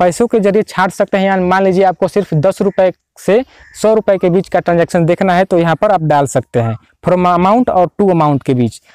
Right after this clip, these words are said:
अगर आपको ये नहीं छांटना है, अगर आपको filter नहीं करना है तो छोड़ सकते हैं। और आप debit credit करेंगे तो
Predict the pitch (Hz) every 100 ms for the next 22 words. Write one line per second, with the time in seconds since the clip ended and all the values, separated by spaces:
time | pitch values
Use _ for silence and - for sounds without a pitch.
0 | _ 160 170 175 180 180 190 208 190 208
1 | 196 196 208 196 233 262 170 170 170 160
2 | - 170 160 156 190 233 208 196 214 190
3 | - 156 156 - 170 190 277 - _ -
4 | - 170 170 160 156 190 247 - 214 208
5 | 226 226 220 220 233